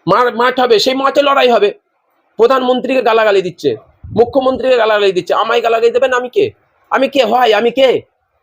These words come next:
আমি তো মাঠে নেমেছি খেলতে, না? আর আমরা কিছু মানুষ আছি, সঙ্গে সঙ্গে ওই জায়গাটায় যখনই একটা কিছু দোষ হচ্ছে, সঙ্গে সঙ্গে টেনে বলছে,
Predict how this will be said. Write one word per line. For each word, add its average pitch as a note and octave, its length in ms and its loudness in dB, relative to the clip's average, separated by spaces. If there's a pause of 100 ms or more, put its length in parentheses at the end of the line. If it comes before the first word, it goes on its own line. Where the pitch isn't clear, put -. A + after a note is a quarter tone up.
(680)
আমি F#3+ 180 -2
তো A#3 100 2
মাঠে F#3+ 280 -2
নেমেছি C4 300 -2
খেলতে, F3 320 -4
না? C4+ 120 0 (1120)
আর G#3 260 0
আমরা C4 240 0
কিছু C4+ 240 -4
মানুষ A#3+ 360 -2
আছি, A3+ 300 -4 (320)
সঙ্গে C4 320 0
সঙ্গে B3 260 0
ওই A3+ 160 0
জায়গাটায় G#3+ 400 -2
যখনই C4+ 320 -2
একটা C4+ 200 -4
কিছু B3 260 -8
দোষ A#3 240 2
হচ্ছে, F#3+ 320 -4 (200)
সঙ্গে A#3 280 0
সঙ্গে A3 200 0
টেনে G3+ 260 2
বলছে, F#3+ 340 -2